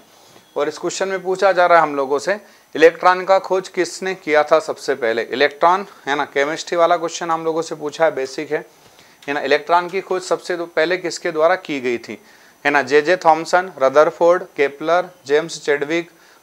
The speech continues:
तो आप लोगों ने देखा होगा रदरफोर्ड ने परमाणु मॉडल हम लोगों को दिया है। ठीक है, केपलर ने ग्रे के गति संबंधित नियम के बारे में हमें बताया है। तो जेजे थॉमसन साहब जो है जिन्होंने सबसे पहले किसकी खोज की? इलेक्ट्रॉन की खोज की है। ठीक है,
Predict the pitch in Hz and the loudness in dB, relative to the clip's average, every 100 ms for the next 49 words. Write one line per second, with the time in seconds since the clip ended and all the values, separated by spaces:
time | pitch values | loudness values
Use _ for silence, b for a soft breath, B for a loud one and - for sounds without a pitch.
0 | - 165 190 196 202 196 202 202 175 165 | 4 4 4 0 0 0 2 4 4 4
1 | 156 160 180 190 180 180 175 165 170 175 | 4 4 4 2 0 0 0 0 0 0
2 | 170 170 165 165 170 160 170 147 147 135 | 0 2 0 0 0 0 -2 0 0 0
3 | 131 _ _ _ - 160 139 b b b | -4 _ _ _ -6 -4 -4 b b b
4 | - 156 156 170 175 180 151 156 160 156 | 2 2 4 0 0 -4 0 0 0 -2
5 | 147 170 165 160 160 165 165 160 156 160 | -2 -2 -4 -4 -4 -4 -4 -6 -6 -4
6 | 165 151 151 156 151 147 123 123 131 127 | 0 4 2 0 -4 -6 -4 -2 0 0
7 | 117 117 b b b - 143 156 180 185 | -6 -16 b b b -6 0 2 2 0
8 | 156 165 170 196 185 170 147 135 135 180 | -2 -2 -4 -6 2 2 2 -2 -4 -4
9 | 202 139 165 175 175 156 - 175 175 180 | -8 -8 -6 -6 -4 -6 -4 -4 -2 -2
10 | 165 - 185 - 170 - 202 175 143 - | -6 -8 -10 -6 -6 -8 -8 -2 -2 -2
11 | 156 151 165 185 147 135 - 120 107 98 | -4 -4 -8 -6 -4 -4 -8 -12 -12 -18
12 | _ _ - 143 196 | _ _ -8 -4 -4